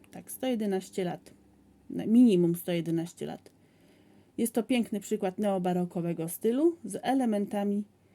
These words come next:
secesji. Filiżanka ma kształt kubka z łóżkiem i jest wykonana z białej porcelany. Jest ozdobiona ręcznie,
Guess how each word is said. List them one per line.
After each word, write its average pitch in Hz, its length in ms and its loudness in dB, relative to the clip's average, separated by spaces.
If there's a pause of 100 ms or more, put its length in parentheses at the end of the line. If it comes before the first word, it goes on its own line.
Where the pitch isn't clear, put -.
(680)
secesji. 185 640 -4
Filiżanka 254 560 2
ma 220 140 0
kształt 196 340 -4
kubka 285 560 -2
z 240 40 -4
łóżkiem 294 400 0
i 220 120 -2
jest 233 200 0
wykonana 214 480 -2
z 180 80 -8
białej 196 220 0
porcelany. 202 580 -2
Jest 202 240 -4
ozdobiona 196 520 -2
ręcznie, 190 460 -4